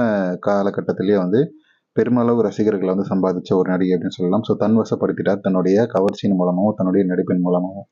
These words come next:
So, அதுக்கப்புறம் வந்து காலப்போக்குல தொடர்ச்சியா திரைப்படங்கள் வந்து நடிச்சாலும் அவருக்கு வந்து பெருசா வந்து ஒரு பிரேக் கொடுக்கவே இல்ல. So, எல்லாமே வந்து அந்த உப்மா படங்கள் மாதிரியே வந்து நடிச்சிட்டு இருந்தாரு. So, பாதி படங்கள் வந்து அந்த விமர்சன ரீதியாவும் வந்து உ-,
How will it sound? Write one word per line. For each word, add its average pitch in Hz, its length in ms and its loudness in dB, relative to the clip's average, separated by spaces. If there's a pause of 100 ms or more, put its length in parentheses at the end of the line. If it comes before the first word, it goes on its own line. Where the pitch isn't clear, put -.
(360)
So, - 120 -4
அதுக்கப்புறம் 117 400 2
வந்து 110 200 0
காலப்போக்குல 113 520 0
தொடர்ச்சியா 110 420 0
திரைப்படங்கள் 107 500 0
வந்து 98 160 0
நடிச்சாலும் 98 420 0 (340)
அவருக்கு 110 260 0
வந்து 113 140 -2
பெருசா 110 320 0
வந்து 101 260 2 (180)
ஒரு 92 200 0
பிரேக் 110 300 0 (100)
கொடுக்கவே 98 380 0
இல்ல. 87 160 -2
So, - 160 -4
எல்லாமே 104 300 2
வந்து 101 240 2 (580)
அந்த 98 160 2
உப்மா 107 280 0
படங்கள் 98 360 0
மாதிரியே 95 200 2
வந்து 92 200 0
நடிச்சிட்டு 92 260 -4
இருந்தாரு. 92 260 2
So, 104 140 0
பாதி 101 260 0
படங்கள் 110 400 0
வந்து 101 240 0 (580)
அந்த 101 160 2 (560)
விமர்சன 120 560 2
ரீதியாவும் 113 580 2
வந்து 107 220 2 (300)
உ-, 98 200 -2